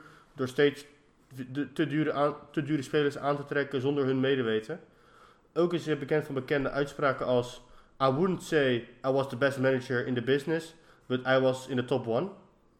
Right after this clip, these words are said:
If I had an argument with a player, we would sit down for twenty minutes, talk about it, and then I decide I was right."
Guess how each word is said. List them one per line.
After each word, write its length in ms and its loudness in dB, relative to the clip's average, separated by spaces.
If 160 4
I 40 2
had 140 6
an 120 0
argument 520 2
with 140 2
a 40 2
player, 500 4
we 100 0
would 180 0
sit 200 0
down 180 2
for 80 -8
twenty 260 0
minutes, 340 2
talk 260 4
about 300 4
it, 80 0
and 120 -2
then 140 4
I 60 2
decide 440 0
I 40 4
was 120 0
right." 380 0